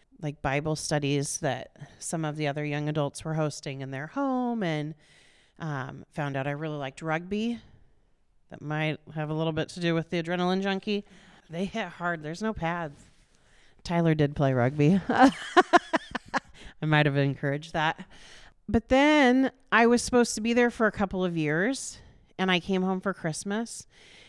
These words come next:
and all of a sudden, like, found out that part of the contract for going over there, like, they hadn't maintained. And so as my host, like, I couldn't go back with them because they hadn't maintained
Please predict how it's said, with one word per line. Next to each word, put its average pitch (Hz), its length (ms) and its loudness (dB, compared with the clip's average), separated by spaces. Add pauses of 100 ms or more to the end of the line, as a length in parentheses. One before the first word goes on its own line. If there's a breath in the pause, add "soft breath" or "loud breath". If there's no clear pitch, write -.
(100)
and 190 160 2
all 180 140 4
of 175 80 0
a 175 100 2
sudden, 175 460 0
like, 165 220 -2
found 175 360 -2
out 165 560 -4
that 156 540 -4 (1120 loud breath)
part 185 260 2
of 170 180 -2
the 170 100 2
contract 170 680 -2
for 185 140 -6
going 156 300 -2
over 147 200 -4
there, 170 180 0
like, 156 260 -4
they 151 160 -2
hadn't 151 500 -6
maintained. 143 920 -6 (840 soft breath)
And 156 640 -2
so - 420 -4
as 160 220 -2
my 151 160 -4
host, 180 440 -2
like, 143 260 -6
I 156 160 -4
couldn't 156 280 -8
go 151 120 -8
back 139 260 -8
with 165 140 -8
them - 280 -18
because 170 260 -6
they 165 80 -4
hadn't 147 280 -8
maintained 147 720 -10